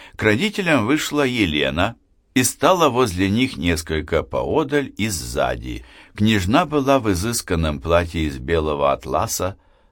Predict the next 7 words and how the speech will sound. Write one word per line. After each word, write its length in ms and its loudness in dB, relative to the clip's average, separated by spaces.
с 100 -12
золотым 540 0
шитьем. 600 -2
Белый 340 2
цвет 340 -4
символизировал 1000 -2
невинность. 960 -4